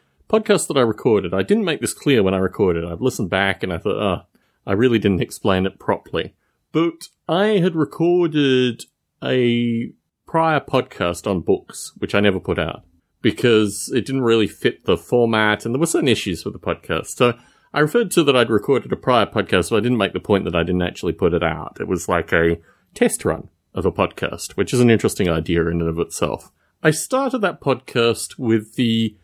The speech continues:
notion of legacy, and I'm particularly mindful of that because of the passing of a gentleman called Reggie Osei. Reggie Osei was a podcaster. He was a podcaster of about seven years.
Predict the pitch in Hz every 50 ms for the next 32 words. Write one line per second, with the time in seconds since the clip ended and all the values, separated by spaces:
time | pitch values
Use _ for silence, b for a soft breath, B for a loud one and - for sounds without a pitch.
0 | b b b b _ _ 127 123 127 135 147 139 - - - 151 147 139 135 135
1 | - _ 110 107 110 107 107 104 - - 107 107 110 110 101 107 - - - 147
2 | - - _ _ _ _ _ _ _ - 127 143 147 147 - 160 - - 294 302
3 | - 277 285 247 202 170 160 160 170 185 208 202 185 - - 165 147 120 104 -
4 | - 107 104 104 98 - - - - _ _ _ _ _ _ _ _ 143 123 -
5 | 160 147 127 170 151 143 - - 170 160 151 147 - - - 147 123 110 110 -
6 | 135 127 127 - - 139 127 120 - 131 120 120 113 - _ 123 117 117 - 117
7 | 120 107 101 92 - - - 95 80 76 - _ _ _ _ _ _ _ _ -
8 | 170 220 220 262 285 247 - - 240 226 214 185 170 160 - - 139 131 - -
9 | - 135 135 143 139 - - - 196 196 170 151 165 156 143 143 147 143 139 160
10 | 151 - 185 - - 180 165 151 156 - - 143 123 110 104 - - 143 156 151
11 | 147 143 - - - _ _ _ _ _ - - - - 139 127 120 120 113 98
12 | 92 87 85 - - 135 - -